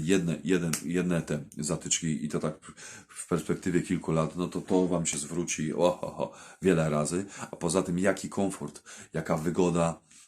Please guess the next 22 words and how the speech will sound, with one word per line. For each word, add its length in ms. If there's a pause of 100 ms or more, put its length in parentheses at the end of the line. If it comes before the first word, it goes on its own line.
(140)
noszenia, 560
noszenia 380
takich 240
zatyczek. 560 (260)
Warto 280
jest 140
naprawdę 360
zainwestować. 800 (360)
E, 720
warto 360
naprawdę 360
kupić 280
sobie 180
takie 220
zatyczki 600 (440)
i 260 (140)
chroncie 440
ten 140
swój 200
słuch, 440 (400)
bo, 640
e, 340